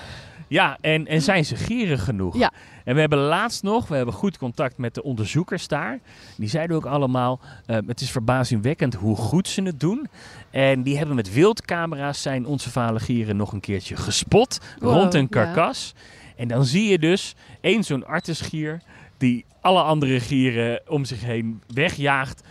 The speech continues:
Speaker 1: voor het beste stukje
Speaker 2: Nou, dan
Speaker 1: vlees.
Speaker 2: ben jij toch gewoon een beetje trots, kan ik me
Speaker 1: Dat
Speaker 2: voorstellen,
Speaker 1: maakt me
Speaker 2: toch?
Speaker 1: apetrots
Speaker 2: Die is
Speaker 1: dat je
Speaker 2: getraind
Speaker 1: zo'n
Speaker 2: hier gewoon in Artis.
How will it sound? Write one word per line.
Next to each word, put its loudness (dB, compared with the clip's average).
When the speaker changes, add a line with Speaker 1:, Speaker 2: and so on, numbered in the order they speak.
Speaker 1:
voor 0
het -2
beste 0
stukje -2
Speaker 2:
Nou, 4
dan 2
Speaker 1:
vlees. 2
Speaker 2:
ben 6
jij 4
toch -4
gewoon 0
een 0
beetje 0
trots, -2
kan -4
ik -2
me -6
Speaker 1:
Dat -6
Speaker 2:
voorstellen, -2
Speaker 1:
maakt -6
me -12
Speaker 2:
toch? 2
Speaker 1:
apetrots -4
Speaker 2:
Die 4
is -2
Speaker 1:
dat -2
je -4
Speaker 2:
getraind 0
Speaker 1:
zo'n -2
Speaker 2:
hier -4
gewoon -4
in -6
Artis. -2